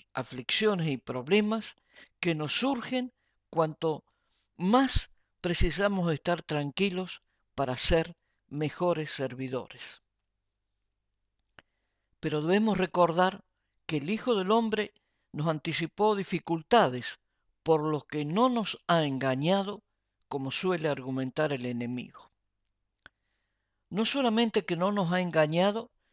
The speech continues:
sino que nos ha dado el instrumento eficaz para combatir contra el mal, la oración. No nos preocupemos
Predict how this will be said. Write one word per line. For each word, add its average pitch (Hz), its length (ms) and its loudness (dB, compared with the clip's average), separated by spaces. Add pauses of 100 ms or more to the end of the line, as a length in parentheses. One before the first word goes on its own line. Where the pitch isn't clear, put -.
(120)
sino 165 460 -4
que 170 120 -4
nos 160 460 -4
ha 170 160 2
dado 185 580 2
el 151 160 -2
instrumento 170 760 0
eficaz 156 680 -2 (400)
para 147 220 0
combatir 156 720 -2
contra 151 360 0
el 147 100 0
mal, 135 260 -2 (880)
la 143 160 0
oración. 143 760 -2 (2500)
No 254 180 6
nos 240 160 4
preocupemos 185 960 2